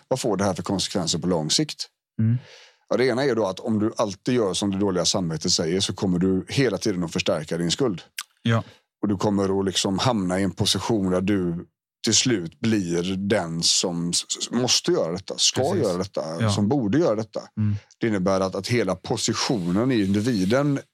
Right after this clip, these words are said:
Speaker 1: är skuldfylld, liksom.
Speaker 2: Mm.
Speaker 1: Och det blir jättejobbigt för det, för det självkänslan och självförtroendet. Och det blir en ganska jä-, alltså, en jävligt dålig spiral neråt
Speaker 2: Mm.
Speaker 1: där i måendet.
Speaker 2: Mm.
Speaker 1: Det kommer att fortsätta om du gör som du gjorde nu.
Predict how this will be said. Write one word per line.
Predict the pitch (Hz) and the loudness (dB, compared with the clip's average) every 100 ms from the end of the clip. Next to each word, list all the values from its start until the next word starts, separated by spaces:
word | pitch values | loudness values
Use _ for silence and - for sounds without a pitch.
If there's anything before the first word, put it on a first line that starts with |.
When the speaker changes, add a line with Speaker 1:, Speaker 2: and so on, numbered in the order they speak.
| - | -2
Speaker 1:
är | 127 85 | 0 2
skuldfylld, | 87 - 98 82 107 98 | -2 -2 -2 -2 -4 -4
liksom. | 95 101 95 - - | -4 -2 -4 -6 0
Speaker 2:
Mm. | 107 110 - - - - - | 2 2 -2 -14 -16 -18 -2
Speaker 1:
Och | 98 | 0
det | 107 | 2
blir | 107 104 | 2 0
jättejobbigt | 135 - 101 98 101 | -2 0 0 0 -2
för | - | 0
det, | 101 101 101 101 | 2 2 0 -2
för | - 104 | 0 0
det | 101 | 0
självkänslan | 104 107 82 98 87 - 104 110 123 | -2 -2 -2 -2 0 0 2 0 0
och | 104 98 | -2 -2
självförtroendet. | 104 92 92 101 90 87 90 98 104 | -4 -4 -2 -2 -2 -2 0 0 0
Och | |
det | 95 | 0
blir | 101 | 2
en | 110 | 2
ganska | 117 120 - | 2 0 -2
jä-, | 92 107 104 113 104 | 0 0 -2 -4 0
alltså, | 107 104 | 0 -2
en | |
jävligt | 98 127 - 135 | 0 -2 0 -2
dålig | 135 101 90 | 0 0 -2
spiral | - 104 87 95 | -2 -2 0 0
neråt | 107 85 120 147 - | 0 0 -2 -2 -4
Speaker 2:
Mm. | 110 101 | 0 2
Speaker 1:
där | 107 90 95 | 2 2 0
i | |
måendet. | 98 117 92 90 131 - - - | 2 0 0 -2 -2 -2 -8 -4
Speaker 2:
Mm. | 104 104 113 - _ | 0 0 0 -8 _
Speaker 1:
Det | 107 107 123 127 123 | -4 0 2 2 -2
kommer | 135 98 | -2 0
att | 92 | -2
fortsätta | - 170 151 - 87 - 143 - _ _ - | -2 -4 0 -2 -2 -2 -2 -4 _ _ -4
om | 139 104 | -2 0
du | 107 | 2
gör | 107 92 87 - _ | 2 2 0 -4 _
som | - 120 92 | -2 0 0
du | 95 | 0
gjorde | 101 92 | 0 0
nu. | 95 92 | 0 -2